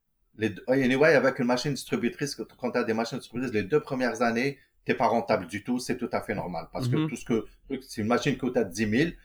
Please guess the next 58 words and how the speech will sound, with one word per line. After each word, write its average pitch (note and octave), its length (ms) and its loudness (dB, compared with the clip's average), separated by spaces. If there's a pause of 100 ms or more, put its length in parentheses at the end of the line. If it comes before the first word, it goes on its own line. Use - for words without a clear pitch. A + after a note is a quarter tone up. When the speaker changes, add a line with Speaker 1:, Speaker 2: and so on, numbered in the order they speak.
(320)
Speaker 1:
et, C3 320 8
euh, A2+ 240 8
t'as A2+ 160 2
un A2 40 4
produit, A2+ 480 0
enfin, A2 280 2 (120)
sans A2+ 160 0
entrer A2+ 220 -2
dans A2 120 2
le, G#2 140 2
dans G#2+ 140 0
les G2+ 120 0
détails, A#2+ 400 4 (240)
même B2+ 160 2
si B2 140 -10
tu - 120 -10
fais, B2+ 340 4
euh, A2 300 8
un B2 100 2
dollar B2 360 6
par - 200 -2
produit, G#2+ 560 -2 (300)
ben, C3 140 2
faut C3+ 120 2
que - 80 -6
t'en B2 140 4
vend-, A#2+ 360 2
t'en A2 120 2
vendes G#2 300 0
dix B2+ 180 4
mille C#3+ 320 4 (320)
Speaker 2:
Ouais, A#2+ 140 0
c'est - 100 -6
Speaker 1:
dollars, A2 480 6 (280)
Speaker 2:
ça. F#3 60 2
<laughs> - 200 -14
Speaker 1:
dix C3 140 4
mille D3 180 4
produits B2+ 600 2 (260)
pour C3+ 180 8
récupérer C3+ 460 2
ton B2+ 120 0
dix A#2+ 160 -2
mille A#2 140 4
dollars A2+ 280 6
de A2+ 60 4
machine A2 280 0
distributrice. G#2+ 560 -4 (240)
Fait A2+ 140 2
que F#2 60 -6
dix B2+ 100 0
mille B2+ 160 4
produits B2 420 2
par A2 200 2
trois A#2+ 180 2
cent B2+ 140 -4
soixante-cinq G#2+ 580 -4
jours. C#3+ 300 2